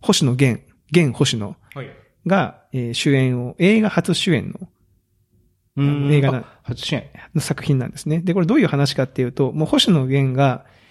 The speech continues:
Speaker 1: すげえ真面目な市役所に勤める男の子なんです。
Speaker 2: はい。
Speaker 1: で、家族から両親からも、「あんた結婚しないの？彼女いないの？」って言われるんだけど、まあ、そういうタイプじゃないんですよね。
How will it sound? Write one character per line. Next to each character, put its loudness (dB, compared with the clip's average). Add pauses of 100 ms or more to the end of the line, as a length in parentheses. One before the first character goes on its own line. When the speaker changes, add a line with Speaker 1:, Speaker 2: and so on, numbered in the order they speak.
(300)
Speaker 1:
す 0
げ 2
え 4
真 4
面 4
目 4
な -2 (180)
市 -2
役 2
所 0
に -2
勤 -4
め -2
る -6
男 -4
の -6 (480)
子 -10
な -8
ん -16
で -12
す。 -6
Speaker 2:
は -2
い。 -8 (760)
Speaker 1:
で、 2 (200)
家 0
族 -2
か -4
ら -6 (240)
両 2
親 -2
か -6
ら -6
も、 -6
「あ 0
ん -6
た -6
結 -4
婚 0
し -2
な 2
い 2
の？ -2
彼 2
女 2
い 2
な 2
い 4
の？」 4
っ -14
て -2
言 2
わ 4
れ 2
る 2
ん -4
だ -4
け -4
ど、 -2
ま -2
あ、 0
そ 0
う 4
い 4
う 2
タ 2
イ 2
プ -6
じ -2
ゃ -2
な -2
い -4
ん -6
で -10
す -10
よ -12
ね。 -8